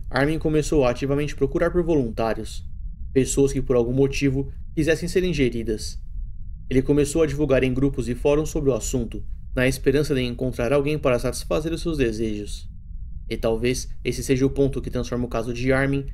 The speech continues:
em algo tão único e bizarro. Enquanto esses atos não são incomuns durante grandes conflitos armados,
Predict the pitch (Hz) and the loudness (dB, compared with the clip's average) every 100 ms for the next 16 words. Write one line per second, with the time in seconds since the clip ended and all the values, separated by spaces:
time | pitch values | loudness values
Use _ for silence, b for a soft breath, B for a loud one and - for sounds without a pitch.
0 | - 135 143 147 143 170 165 170 175 180 | 0 2 4 2 0 0 0 0 -2 -4
1 | 160 135 113 117 101 98 101 - - - | -2 -2 -2 -2 -4 -4 -8 -8 -6 -6
2 | - - - - 131 127 156 160 156 139 | -6 -8 -10 -6 -2 0 0 -2 -2 2
3 | 147 147 123 147 175 - 165 160 156 139 | 2 2 0 2 0 0 0 0 2 2
4 | 156 147 127 127 123 117 117 - 120 117 | 2 0 0 0 0 -2 -2 -2 -4 -4
5 | 113 117 117 113 127 135 127 | -6 -2 0 0 0 0 -2